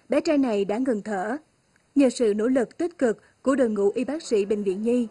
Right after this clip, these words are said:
chẩn đoán, sau bốn ngày điều trị bằng máy thở tần số cao, hiện nay sức khỏe bé trai đã hồi phục. Được biết hiện nay, ở nhiều bệnh viện nhi trên cả nước, máy thở tần số cao chỉ có ở một số ít bệnh viện.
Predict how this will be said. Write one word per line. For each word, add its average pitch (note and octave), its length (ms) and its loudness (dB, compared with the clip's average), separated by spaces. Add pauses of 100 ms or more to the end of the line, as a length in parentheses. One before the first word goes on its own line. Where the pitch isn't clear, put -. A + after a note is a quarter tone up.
chẩn G#3 220 0
đoán, A3+ 280 0 (520)
sau B3+ 280 0
bốn C4+ 180 0
ngày D#4+ 100 0
điều G3+ 160 2
trị G3 380 2 (240)
bằng A#3+ 180 0
máy D4+ 180 0
thở G#3 300 -4
tần G#3+ 200 -2
số B3 240 -4
cao, A#3 240 -2 (600)
hiện A#3+ 180 4
nay B3 220 0 (200)
sức F4+ 180 -2
khỏe B3+ 140 -2
bé C4+ 160 -2
trai B3+ 380 -2 (160)
đã G#3+ 300 -4
hồi A3 220 2
phục. G#3 220 -2 (880)
Được A#3 180 0
biết C#4+ 260 -2
hiện G#3 200 0
nay, B3 240 0 (220)
ở B3+ 100 0
nhiều C#4+ 200 6
bệnh G#3 160 0
viện G#3 220 0
nhi A#3+ 300 2
trên B3+ 100 0
cả G#3 140 -4
nước, C4+ 300 0 (360)
máy D#4+ 180 4
thở G#3 260 0
tần A#3 120 0
số B3+ 240 -2
cao A#3 300 -2 (280)
chỉ C4 120 4
có E4 140 0
ở G#3 260 -2
một A3+ 260 2
số C4+ 120 -4
ít E4+ 200 -2
bệnh G#3 220 -2
viện. G3+ 260 4